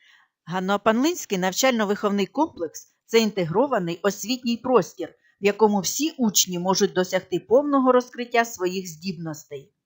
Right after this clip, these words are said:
особистого розвитку, високого рівня готовності до праці та громадянської відповідальності.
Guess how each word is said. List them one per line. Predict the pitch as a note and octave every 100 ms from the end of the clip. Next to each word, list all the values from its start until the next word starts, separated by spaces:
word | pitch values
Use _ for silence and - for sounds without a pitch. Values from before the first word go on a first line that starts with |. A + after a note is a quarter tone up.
| _ _ _ _ _ - _ - -
особистого | G#3 A#3 G3+ E4 - F#3+ E3+
розвитку, | E3 A#3+ A3 G3+ - F#3 F#3+ E3+
високого | A3 D#4 E4 B3 G3+ F#3
рівня | G#3 G3+ F#3+
готовності | F3+ F3+ G#3 F#3+ F#3 - E3+
до | -
праці | D#3+ E3+ C4 - A#3 A#3 _ _
та | G#3
громадянської | G3 F3+ E3 D#3 F#3+ A#3+ - G#3
відповідальності. | F#3+ G3 G3 F#3 E3 D#3+ D3+ D3 - - D3